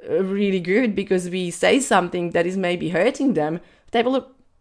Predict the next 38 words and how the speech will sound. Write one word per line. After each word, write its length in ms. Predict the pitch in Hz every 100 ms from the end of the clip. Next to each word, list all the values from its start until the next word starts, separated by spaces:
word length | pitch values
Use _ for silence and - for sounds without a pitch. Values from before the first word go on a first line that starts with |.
| _
memorize 540 | 226 277 370 196 151
that, 240 | - - -
right? 340 | 170 196 247 -
And 160 | 226 247
we 80 |
don't 160 | 277 294
need 120 | 277
to 80 | 294
see 180 | 294 214
that 140 | 175 156
that 180 | 151
way. 280 | 139 135 - _ _ _ -
That 80 |
means 160 | 220 220
if 80 | 208
we 80 | 220
need 200 | 240 294
to 80 |
change 640 | - - 240 240 170 - 180
because 300 | 208 226 190
we 100 | 202
have 200 | 208 202
responsibility 920 | 208 - 202 233 262 202 160 165 165
as 140 | 165
leaders 520 | 175 202 170 143 151
to 100 | -
be 80 | 196
better, 400 | 180 185 202 170 - _ _ _ _
because 360 | 233 220 240 214
we 140 | 214
have 600 | 202 233 233 185 - - _ _ _ _ -
natural 420 | 220 226 262 233
power 500 | 233 247 233 208 -
over 160 | 202 220
other 240 | 196 220 226
people's 320 | 240 240 233
life. 440 | 247 302 - - _ _ _ _
And 380 | 214 214 220 214